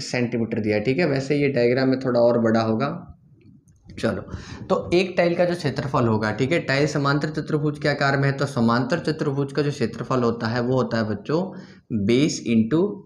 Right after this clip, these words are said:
height, यानी आधार into ऊंचाई, ठीक है। तो B कितना है अपने पास में, चौबीस है, और एच कितना है,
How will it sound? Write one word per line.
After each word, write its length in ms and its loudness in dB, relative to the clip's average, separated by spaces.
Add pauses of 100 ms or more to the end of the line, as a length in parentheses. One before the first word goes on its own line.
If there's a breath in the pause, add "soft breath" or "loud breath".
(140)
height, 380 -2
यानी 340 0
आधार 580 -2
into 320 0 (480 loud breath)
ऊंचाई, 340 0
ठीक 220 0
है। 80 0 (360 loud breath)
तो 80 0
B 220 2
कितना 260 0
है 120 2
अपने 180 0
पास 320 0
में, 360 -2
चौबीस 440 2
है, 60 4
और 200 0
एच 180 -4
कितना 360 -2
है, 220 0